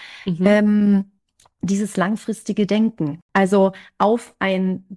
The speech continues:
Speaker 1: Ja.
Speaker 2: Ziel perspektivisch hinarbeiten.
Speaker 1: Ja.
Speaker 2: Viele, viele Menschen, das ist tatsächlich eben auch in meiner Arbeit so ein riesengroßes Thema, dass die meisten Menschen einfach sehr gerne, sehr schnell und jetzt am liebsten gleich und sofort und am
Speaker 1: Get
Speaker 2: besten
Speaker 1: rich
Speaker 2: ohne
Speaker 1: quick,
Speaker 2: Aufwand
Speaker 1: genau.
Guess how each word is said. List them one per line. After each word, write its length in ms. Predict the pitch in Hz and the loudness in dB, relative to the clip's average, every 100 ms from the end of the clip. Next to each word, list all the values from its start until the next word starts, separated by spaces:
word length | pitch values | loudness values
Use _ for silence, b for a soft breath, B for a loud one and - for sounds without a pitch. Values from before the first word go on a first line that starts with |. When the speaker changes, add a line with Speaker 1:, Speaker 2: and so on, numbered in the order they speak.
| _ | _
Speaker 1:
Ja. 500 | 202 226 226 220 220 | -8 -4 0 2 0
Speaker 2:
Ziel 60 | 220 | -2
perspektivisch 680 | - 247 247 254 - 262 247 | -2 -4 -2 -4 0 0 2
hinarbeiten. 420 | 285 294 202 208 | 2 2 2 0
Speaker 1:
Ja. 280 | 208 208 208 | 0 0 -2
Speaker 2:
Viele, 260 | 269 302 311 | -6 -10 -8
viele 240 | 277 262 | -4 0
Menschen, 400 | 240 233 240 196 | 2 2 0 -2
das 140 | 214 | -6
ist 180 | 220 - | -8 -12
tatsächlich 720 | - 208 269 262 208 226 - | -8 -2 -2 0 0 0 0
eben 140 | 202 - | -2 0
auch 180 | 185 196 | -2 -2
in 80 | |
meiner 340 | 185 214 262 - | 0 2 2 0
Arbeit 380 | 170 180 190 - | -2 0 -2 -4
so 120 | 180 | -4
ein 120 | 175 | -4
riesengroßes 1000 | 165 208 320 403 381 233 240 247 - - | -2 -2 -2 -4 -8 -6 -6 -8 -16 -16
Thema, 560 | - 226 262 190 202 269 B B B B B B | -6 0 0 2 0 -2 B B B B B B
dass 440 | 208 226 - - - | 0 0 -2 -16 -8
die 140 | 202 208 | 0 2
meisten 560 | 208 214 254 - 254 | 4 4 0 -2 0
Menschen 320 | 226 233 - | 0 -2 -6
einfach 260 | - 208 220 | -8 -8 -10
sehr 240 | - 135 | -4 -2
gerne, 420 | - 123 226 226 202 | 0 0 2 2 2
sehr 200 | 254 269 | 0 0
schnell 400 | - 220 233 233 | 0 0 2 0
und 100 | 208 | -2
jetzt 180 | 220 | -4
am 120 | 233 220 | -6 -6
liebsten 320 | 247 - 262 | -6 -4 -2
gleich 260 | 208 226 | 0 2
und 80 | 247 | 2
sofort 420 | 247 240 196 220 | 0 -2 0 0
und 180 | 214 208 | 0 -4
am 60 | 208 | 2
Speaker 1:
Get 120 | 208 | 2
Speaker 2:
besten 160 | 233 190 | 2 2
Speaker 1:
rich 280 | 196 190 | 2 2
Speaker 2:
ohne 120 | 285 311 | 0 2
Speaker 1:
quick, 140 | 254 | 2
Speaker 2:
Aufwand 460 | 220 302 - 285 285 | 0 -4 -2 0 2
Speaker 1:
genau. 340 | 208 226 233 | 2 0 -2